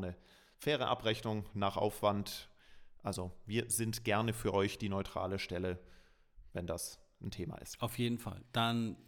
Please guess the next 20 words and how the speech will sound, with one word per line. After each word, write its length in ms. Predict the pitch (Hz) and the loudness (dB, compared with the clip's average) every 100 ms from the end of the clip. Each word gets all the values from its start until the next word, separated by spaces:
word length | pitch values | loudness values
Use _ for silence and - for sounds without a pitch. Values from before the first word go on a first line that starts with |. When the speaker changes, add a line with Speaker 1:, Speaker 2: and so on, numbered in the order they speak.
| 120 | -12
Speaker 2:
sagen 400 | - 113 123 139 | 0 4 4 4
wir 340 | 120 120 120 110 104 | 2 0 0 -4 -8
heute 280 | 110 117 117 | -4 -4 -2
mal 140 | 117 113 | -2 -2
wieder 240 | 117 143 | -2 -2
Danke 380 | 131 107 120 175 214 - | 0 0 0 -4 -8 -6
fürs 180 | 123 117 | -6 -4
Zuhören. 380 | 131 117 131 196 - _ - - _ - | 0 0 0 -4 -12 _ -20 -20 _ -2
Bis 180 | 139 | 2
zum 160 | - 131 | 6 6
nächsten 380 | 123 123 123 139 | 6 4 2 2
Mal 280 | 131 131 135 | 2 2 4
beim 200 | 123 117 | 6 6
Lehmann 260 | 120 123 | 4 4
Hüber 240 | 113 131 139 | 4 4 2
Talk. 440 | 135 135 165 - - - - - | 2 0 -2 -8 -18 -20 -20 -20
Und, 500 | - 120 117 117 113 | -2 2 4 4 2
äh, 240 | 117 113 113 | 2 2 0
falls 800 | - - 113 107 110 113 - - | -4 -2 2 4 2 0 -4 -4
ihr 880 | - 117 117 110 110 107 107 104 | -4 -2 0 0 0 0 0 -2